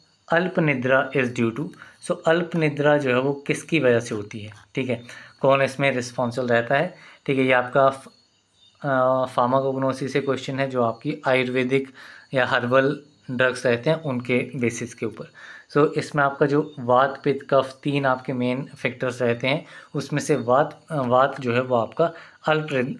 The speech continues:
अल्प निद्रा के लिए रिस्पॉन्सिबल होता है। So इसमें आपका ऑप्शन A is correct। नेक्स्ट क्वेश्चन है, नित्याग in Ayurveda is mentioned and,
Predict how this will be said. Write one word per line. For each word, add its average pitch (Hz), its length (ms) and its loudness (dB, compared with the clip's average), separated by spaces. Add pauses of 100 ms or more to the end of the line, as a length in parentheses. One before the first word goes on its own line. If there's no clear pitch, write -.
(140)
अल्प 156 280 0
निद्रा 123 380 0
के 120 120 0
लिए 151 140 4
रिस्पॉन्सिबल 131 560 -2
होता 107 240 -8
है। - 140 -14 (320)
So 143 60 2
इसमें 135 240 2
आपका 123 240 0
ऑप्शन 151 280 -2 (180)
A 131 40 2
is 135 180 4
correct। - 520 -4 (1300)
नेक्स्ट 135 240 -2
क्वेश्चन 156 340 2
है, 170 280 -4 (280)
नित्याग 151 520 2
in 180 140 2
Ayurveda 135 640 2
is 135 120 -8
mentioned 120 400 -2
and, 131 180 -4